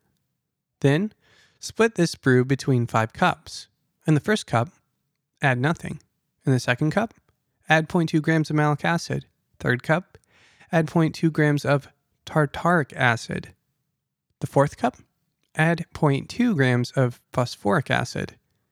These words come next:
And in the fifth cup, add point two grams of lactic acid. Taste the five cups, comparing all of the more acidic ones against the reference. Repeat this as a blind cupping to see if you can identify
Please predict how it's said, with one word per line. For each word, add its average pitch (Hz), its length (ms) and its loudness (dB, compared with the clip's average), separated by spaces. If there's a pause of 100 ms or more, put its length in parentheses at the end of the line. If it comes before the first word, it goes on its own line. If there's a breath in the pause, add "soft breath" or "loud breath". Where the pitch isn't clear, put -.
(500)
And 135 120 4
in 135 120 4
the 117 60 0
fifth 208 280 0
cup, 113 320 -2 (100)
add 127 240 2
point 123 280 -2
two 131 140 0
grams 120 340 0
of 117 80 -8
lactic 117 360 -4
acid. 151 460 -4 (540)
Taste 233 260 -2
the 190 80 -2
five 139 240 2
cups, - 460 0
comparing 175 600 2
all 170 160 4
of 202 120 -2
the 180 80 0
more 160 200 2
acidic 151 400 0
ones 120 440 2
against 123 340 0
the 127 100 0
reference. - 560 -2 (1200 loud breath)
Repeat 196 360 0
this 127 360 2 (160)
as 139 140 2
a 135 60 2
blind 170 420 0
cupping 120 500 -2
to - 100 -6
see 190 200 0
if 175 160 -2
you 156 40 0
can 139 160 0
identify 139 760 0